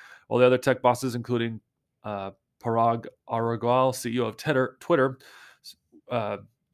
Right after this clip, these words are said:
which Musk is trying to buy, has embraced the post-covid drive into remote working, Musk isn't on board. He said people wanting to work remotely should pretend to work somewhere else. The company has also faced allegations of racism against black workers.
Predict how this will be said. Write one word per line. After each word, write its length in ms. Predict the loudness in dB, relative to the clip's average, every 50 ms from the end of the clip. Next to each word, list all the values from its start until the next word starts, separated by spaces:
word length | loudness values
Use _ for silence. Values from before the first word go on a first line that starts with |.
| -6
which 240 | -4 -4 -4 -2 -2
Musk 240 | -2 -2 -2 -2 -6
is 100 | -8 -6
trying 220 | -4 -4 -2 -2
to 60 | -4 0
buy, 340 | 4 4 6 6 6 4
has 220 | 2 -2 -4 -6 -6
embraced 340 | -6 -4 -4 -4 -4 -4 -8
the 80 | -10
post-covid 640 | -10 -8 -6 -6 -6 -6 -6 -4 -4 -2 -2 -2 -4
drive 360 | -2 -2 0 0 0 -2 -4
into 260 | -8 -10 -8 -6 -4
remote 320 | -4 -4 -4 -4 -6 -8 -6
working, 340 | -8 -8 -6 -6 -8 -12 -12 -8 -4
Musk 300 | -2 -2 -2 -2 -4 -6
isn't 200 | -8 -4 -4 -4
on 140 | -4 -4
board. 320 | -4 -4 -4 -4 -4 -6 -10 _ _
He 80 | -14 -10
said 180 | -10 -10 -6
people 380 | -6 -6 -2 0 0 0 2 2
wanting 240 | 0 -2 -2 -2 -6
to 60 | -4
work 240 | -4 -4 -4 -4 -6
remotely 340 | -6 -6 -6 -4 -4 -6 -6
should 320 | -4 -2 -4 -4 -4 _
pretend 400 | -12 -12 -8 -8 -8 -8 -6 -8
to 100 | -8 -6
work 300 | -4 -4 -4 -4 -6 -10
somewhere 420 | -12 -10 -8 -6 -6 -6 -6 -6 -8 -10
else. 380 | -10 -10 -10 -12 -14 -16 -16 -18 _ _ -20 -20 -20 _ -20 -20 -20 -20 -20 -20 _ _
The 60 | -8 -4
company 260 | -2 -2 0 2 0
has 140 | 2 4 2
also 180 | 2 2 -2
faced 280 | -2 -2 -2 -2 0 0
allegations 520 | 2 2 2 2 0 -2 -2 -4 -6 -8
of 80 | -6 -4
racism 640 | -2 -2 -2 -4 -6 -8 -6 -4 -6 -6 -6 -8 -10 -12 _ -14 -12 -12 -10
against 280 | -10 -8 -10 -8 -6
black 220 | -6 -6 -6 -4 -4
workers. 480 | -4 -2 -2 -2 -2 -2 -2 -6 -12